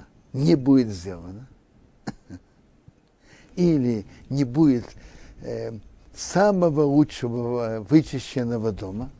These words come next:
но субботу принять вовремя.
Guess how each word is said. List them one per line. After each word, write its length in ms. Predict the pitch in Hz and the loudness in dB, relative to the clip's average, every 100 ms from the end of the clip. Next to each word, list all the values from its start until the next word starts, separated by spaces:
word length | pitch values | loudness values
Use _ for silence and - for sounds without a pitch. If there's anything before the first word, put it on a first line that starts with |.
| _ _ _ _ _ - - | _ _ _ _ _ -20 -12
но 320 | 123 151 240 320 _ - | -4 0 -2 -4 _ -20
субботу 440 | - 151 147 151 147 | -12 -8 -6 -8 -10
принять 420 | 113 110 107 - | -12 -14 -16 -18
вовремя. 260 | 85 - | -20 -20